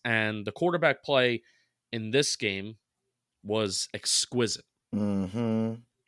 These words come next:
Speaker 2: You wanna bring it up?
Speaker 1: No, I, you, you go. I've been talking too much.
Speaker 2: No, you haven't. You haven't been talking enough. Um, so let's go back to last year.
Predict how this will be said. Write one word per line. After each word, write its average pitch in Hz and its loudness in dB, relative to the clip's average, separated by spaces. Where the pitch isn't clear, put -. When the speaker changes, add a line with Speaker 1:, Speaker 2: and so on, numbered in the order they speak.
Speaker 2:
You 98 4
wanna 95 2
bring 98 0
it 95 -2
up? 123 -2
Speaker 1:
No, 131 0
I, 117 2
you, 117 -6
you 131 -2
go. 107 0
I've 120 2
been 139 -6
talking 113 -2
too 85 -14
much. - -20
Speaker 2:
No, 330 2
you 196 -2
haven't. - -2
You 127 2
haven't 185 2
been 156 -4
talking 110 -4
enough. 101 -6
Um, 95 4
so - 4
let's 175 10
go - 8
back 151 6
to - 0
last 120 0
year. - -6